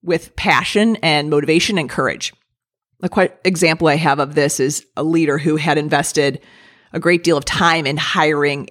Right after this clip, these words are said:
a person, and he'd engaged in moving the man and his family to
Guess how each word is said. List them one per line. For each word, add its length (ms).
a 280
person, 640
and 460
he'd 240
engaged 420
in 60
moving 240
the 60
man 260
and 100
his 120
family 440
to 600